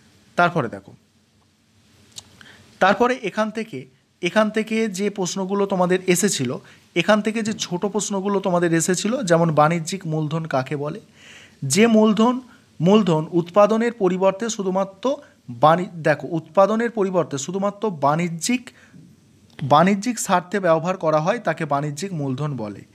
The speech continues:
যে, জে এ হবসন বইটির নাম কি? ইম্পেরিয়ালিজম এ স্টাডি। তারপরে দেখো,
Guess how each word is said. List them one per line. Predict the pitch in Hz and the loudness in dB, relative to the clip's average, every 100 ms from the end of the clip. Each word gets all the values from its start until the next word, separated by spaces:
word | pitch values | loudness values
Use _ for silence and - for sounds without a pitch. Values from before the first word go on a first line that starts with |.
| - - - _ 135 | -20 -20 -20 _ -6
যে, | 131 196 226 262 - _ - - 135 | 0 2 2 -2 -14 _ -20 -12 -4
জে | 170 226 | 0 0
এ | 262 208 | 4 2
হবসন | 156 165 165 202 208 208 | 4 2 2 0 0 0
বইটির | 156 160 196 | -2 -2 -2
নাম | 165 139 147 | 0 0 0
কি? | 147 214 | -4 -8
ইম্পেরিয়ালিজম | 180 160 151 175 180 175 196 208 - | -4 -4 0 2 2 0 0 -2 -2
এ | 151 | -2
স্টাডি। | - - 135 135 120 - - - _ _ - | -2 2 2 2 -2 -10 -20 -20 _ _ 0
তারপরে | 165 170 175 170 | 2 2 0 0
দেখো, | 156 202 | -4 -6